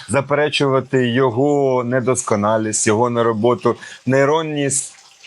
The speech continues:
сеті, вони на сьогоднішній день будують, е, майбутнє, будують те, вони і полегшують розвиток,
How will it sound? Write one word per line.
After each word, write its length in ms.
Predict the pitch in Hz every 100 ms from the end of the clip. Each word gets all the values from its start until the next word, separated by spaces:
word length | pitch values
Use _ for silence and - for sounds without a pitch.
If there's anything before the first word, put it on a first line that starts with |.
| - -
сеті, 680 | - - 156 170 190 175 -
вони 260 | 123 131
на 140 | 127 123
сьогоднішній 840 | - 123 127 123 113 110 - 113
день 400 | 98 117 139 160 143 - -
будують, 840 | 92 127 110 139 131 120 104 - -
е, 40 | 107 104 101 104 104
майбутнє, 760 | 107 117 120 110 170 - 170 156 -
будують 540 | 104 131 127 143 123
те, 340 | - 151 185 160 - - - -
вони 440 | 123 160 170 110 - - - - -
і 100 | 143
полегшують 920 | 135 135 127 135 143 - 185 226 - - - - -
розвиток, 800 | 135 165 185 151 156 175 170 -